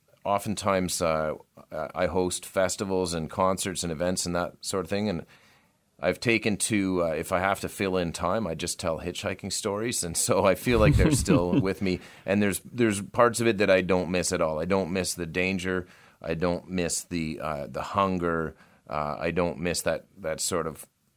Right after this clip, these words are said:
Speaker 1: sense of loss and desolation when the cars are just going by you and, and the weather's bad and you can't get anywhere. But
Speaker 2: Yeah.
Speaker 1: it was, it was a great thing to have done.
Speaker 2: Yeah, and I don't even know if it flies really anymore. I don't, I, you don't see it very often, at least not down here.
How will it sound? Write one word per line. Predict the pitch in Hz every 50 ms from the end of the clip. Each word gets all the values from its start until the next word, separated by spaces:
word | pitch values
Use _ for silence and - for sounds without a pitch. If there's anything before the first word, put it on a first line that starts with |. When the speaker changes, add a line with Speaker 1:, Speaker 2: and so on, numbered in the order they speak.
| _ - - _ -
Speaker 1:
sense | - - - 98 87 - 98
of | 85 82
loss | 85 82 78 82 87 85 82 -
and | 90 82 76 69
desolation | 85 80 76 - 85 76 76 78 87 78 - - 78 76
when | 76 76
the | 78 76
cars | - - 78 76 78 73 85
are | 80
just | 69 76 71 -
going | - 80 78 78 78
by | 71 73 73 76
you | 78 78 78 76
and, | 73 69 69
and | 67 60 55
the | 65 69
weather's | 73 78 76 73 76 73 71
bad | - - 78 76 76 76 71
and | 71 71
you | 71
can't | - - - 76 73 -
get | 73 73 73
anywhere. | 73 73 76 69 67 67 67 69 - _ _ _ _ _
But | - 92 92
Speaker 2:
Yeah. | 104
Speaker 1:
it | 101
was, | 107 110 92 - - - _ _
it | - 87
was | 95 101 98 104
a | 92
great | 98 101 101 101 98
thing | - 107 104 101
to | 98
have | 98 85 80
done. | 95 92 95 98 82 73 82 - _ _ _ _ _ _ _ _ _ -
Speaker 2:
Yeah, | 117 117 123 123 117
and | 110
I | 131 151
don't | 156 139
even | 123 120
know | 120 117
if | 104 117
it | 107
flies | - 120 117 113 110 98 113
really | 107 98 101 101
anymore. | 95 92 95 98 98 92 90
I | 90
don't, | 95 80 - -
I, | 80
you | 90 85 92
don't | 98 - -
see | - - 107 92
it | 58
very | 64 90 87 87 87
often, | 90 90 87 - 87 78 - - - - - - -
at | - 90
least | 95 104 92 -
not | 110 92 67 90
down | 98 92 90
here. | 87 110 95 90 87 82